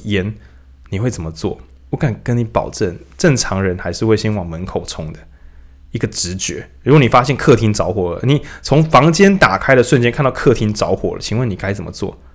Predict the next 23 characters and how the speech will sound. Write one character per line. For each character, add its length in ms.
如-， 320
除 120
非 80
是 80
门 200
烧 240
烂 200
了， 140
门 180
都 100
是 80
火， 340
不 60
然 160
你 60
一 40
定 140
会 60
往 220
门 180
冲 200
过 140
去。 240